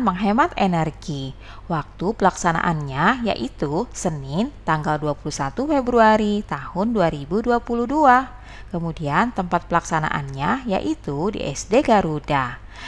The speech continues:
Nah, kita tuliskan ya kegiatan menghemat energi yang sudah dilakukan. Antara lain yang pertama, berangkat ke sekolah dengan menggunakan sepeda.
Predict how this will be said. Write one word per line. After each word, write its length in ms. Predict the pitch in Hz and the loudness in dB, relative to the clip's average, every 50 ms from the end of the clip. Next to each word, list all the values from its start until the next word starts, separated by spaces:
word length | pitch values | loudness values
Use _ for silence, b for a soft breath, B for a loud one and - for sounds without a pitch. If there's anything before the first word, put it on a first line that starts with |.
| B B B | B B B
Nah, 320 | - 170 156 165 180 147 - | -6 -4 -2 -2 -4 -6 -8
kita 240 | - - 165 156 - | -8 -6 -6 -6 -4
tuliskan 480 | 156 151 160 - - 254 285 302 226 | -4 -4 -4 0 4 4 4 4 4
ya 400 | 156 135 127 135 151 202 226 - | 0 0 0 0 0 0 0 -2
kegiatan 640 | - 165 156 - - 151 135 131 - - 151 160 208 | -4 -6 -6 -4 -2 -2 -2 -2 -2 0 2 2 4
menghemat 480 | 262 247 202 170 160 156 156 151 151 - | 4 2 0 -2 -2 -2 -2 -2 -4 -4
energi 640 | - 151 151 156 151 - - - 170 185 240 285 | -4 -4 -2 -2 -4 -4 -6 -6 -4 0 2 4
yang 80 | 262 240 | 4 4
sudah 320 | 208 - - 147 143 185 | 2 0 -4 0 2 2
dilakukan. 960 | 214 220 233 233 233 233 240 - 320 349 - - - 269 247 247 254 254 254 247 B B B B B B | 4 4 6 4 4 4 2 2 0 0 0 0 2 4 6 6 6 4 2 -2 B B B B B B
Antara 520 | - 180 170 160 160 156 160 156 151 139 | -4 -2 0 0 0 2 2 0 0 -2
lain 280 | 139 135 143 180 240 302 | -2 -2 -2 -2 -2 0
yang 160 | 262 208 196 | 0 0 2
pertama, 720 | 196 190 190 - - 277 302 - 202 151 139 147 170 196 B B B B B | 2 0 0 2 4 4 4 4 2 0 2 0 0 -2 B B B B B
berangkat 480 | - - 160 151 156 165 233 277 - - | -4 0 0 0 4 4 4 4 4 2
ke 80 | 294 277 | 0 0
sekolah 640 | - 262 - 240 226 233 226 208 196 196 196 202 | 0 0 0 2 4 6 6 6 6 6 4 2
dengan 240 | 190 175 160 160 156 | 0 -4 -4 -4 -4
menggunakan 720 | 151 151 151 - 190 147 143 139 143 - - 269 349 392 349 | -4 -6 -6 -6 -4 -4 -2 -4 -2 2 2 2 4 2 0
sepeda. 720 | - - - - 190 165 156 143 147 147 143 135 - - | 0 -2 0 2 2 0 2 2 4 4 4 4 2 -2